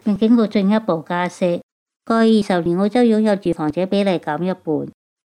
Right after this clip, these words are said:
新州兩大醫院急診護士集體離崗，抗議超負荷工作量。下面請聽詳細內容。綜合消息，新州新確診新冠病例數略有減少，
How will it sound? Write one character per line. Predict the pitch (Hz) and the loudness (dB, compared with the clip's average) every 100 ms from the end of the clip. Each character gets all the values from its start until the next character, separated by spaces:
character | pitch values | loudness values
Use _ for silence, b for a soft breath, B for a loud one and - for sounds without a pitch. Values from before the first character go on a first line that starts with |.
| _ _ | _ _
新 | - 254 | 0 2
州 | 254 | 4
兩 | 233 214 | 2 2
大 | 190 | 2
醫 | 214 226 | 2 4
院 | 220 | 4
急 | 233 | 2
診 | 226 220 | 2 2
護 | 226 | 2
士 | 202 175 | 2 -4
集 | |
體 | 165 165 180 | -4 -4 -2
離 | 180 202 156 | 0 2 0
崗， | - 185 196 | 0 0 0
抗 | 220 208 | 0 0
議 | 202 | -2
超 | 196 240 | -2 -2
負 | 226 165 | -2 -6
荷 | 156 147 | -4 -4
工 | 202 196 | -4 -2
作 | 175 151 | -2 -2
量。 | 147 139 135 _ _ _ _ _ - | -4 -8 -14 _ _ _ _ _ -2
下 | 214 | 2
面 | 220 | 2
請 | 214 214 | 2 2
聽 | 277 269 | 4 2
詳 | 226 | 0
細 | 147 170 170 | -2 -2 0
內 | 165 147 151 | 0 0 -2
容。 | - _ _ _ _ _ _ _ _ | -8 _ _ _ _ _ _ _ _
綜 | - 233 | 0 2
合 | 208 | 2
消 | 156 - 180 | 0 0 -2
息， | 180 175 160 - _ _ - | 0 -2 -2 -4 _ _ 0
新 | 262 | 2
州 | 262 | 4
新 | 262 | 4
確 | 254 226 | 4 0
診 | 220 220 | 2 0
新 | 247 233 | 2 2
冠 | 247 | 0
病 | 226 180 | 2 0
例 | 165 | 0
數 | 160 175 | 0 -2
略 | 175 151 | 2 0
有 | 151 156 | 0 0
減 | 160 143 180 | -2 -2 -4
少， | - 151 143 165 | -2 0 0 -2